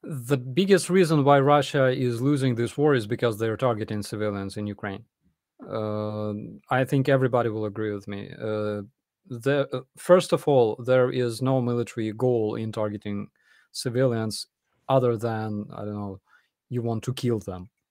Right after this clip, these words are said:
because you hate them, you know. Uh, and, uh, another thing is, uh, Russian civilians in Russia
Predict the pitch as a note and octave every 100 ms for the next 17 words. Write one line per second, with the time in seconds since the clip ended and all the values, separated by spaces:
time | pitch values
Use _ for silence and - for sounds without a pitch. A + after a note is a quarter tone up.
0 | _ _ _ _ _ G#2+ G#2+ G#2 G#2 G#2+
1 | G#2+ F#2+ F#2+ F#2+ F#2 F#2+ F#2+ F#2 _ -
2 | - - - _ _ _ - B2+ A#2 A#2
3 | A2+ A2+ A2+ A2+ _ - C#3 C3+ C3+ B2+
4 | A#2+ B2+ B2 A#2+ A#2 A2+ A2 A2 - _
5 | - C#3+ D#3 D3 C#3 D3 C#3+ B2 A#2+ A#2
6 | G#2+ - B2+ A#2 A2+ A2 - _ _ _
7 | _ _ _ _ _ _ _ - D3 F3
8 | F3 D#3 C#3 C3 - - B2+ E3 D3 C3+
9 | A2+ - - C3+ A#2+ B2 C#3+ - A#2+ A2+